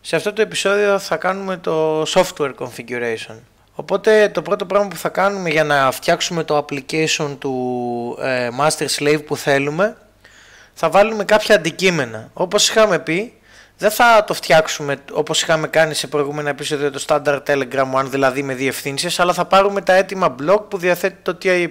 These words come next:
Portal. Οπότε αυτό που θα κάνουμε είναι να ανοίξουμε εδώ πέρα το φάκελο του P L C, πάμε στα Technology Objects και θα βάλουμε δύο. Θα πάμε καταρχάς στο Motion Control και το πρώτο που θα βάλουμε είναι το Position Axis. Αυτό αφορά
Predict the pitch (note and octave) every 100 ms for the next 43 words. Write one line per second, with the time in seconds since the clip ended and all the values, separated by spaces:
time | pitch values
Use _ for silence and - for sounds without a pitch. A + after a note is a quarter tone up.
0 | - E3+ - G#2+ G#2+ _ _ - - _
1 | _ _ - - D3+ G#3 A3+ G#3+ A3 G#3
2 | G#3 G#3 G#3 G3+ G3 E3+ F3 - F3+ D#3
3 | D3+ E3 D#3+ D#3 D#3+ D3+ D3+ C#3 C3 D#3
4 | C3+ - D3+ G#3+ _ _ _ _ _ D3
5 | E3+ G3 F#3+ F3+ - D3+ C#3+ C#3+ C#3+ D#3
6 | E3+ F3 D#3 B2 C3 B2+ A#2 E3+ - -
7 | - _ _ _ - E3 F3 D#3+ G#3+ A3+
8 | G#3+ F3+ G3 F3+ G#2+ - _ _ _ _
9 | _ _ - D3 F3+ G#3 G3+ E3 D#3 G3+
10 | F#3+ - - D#3 D3+ F#3+ F#3+ F#3 D#3 C#3+
11 | C#3 D3+ G3 A3+ - _ _ - D#3 D#3+
12 | G3 A3 G#3 F#3 F3+ D#3 F#3+ A3 G#3 G#3+
13 | A3 G#3+ F3 F#3 E3 A3 - D#3 C3+ B2
14 | - B2 - D3+ - G3+ G#3+ G#3+ F3+ F3+
15 | F3 A3 G3+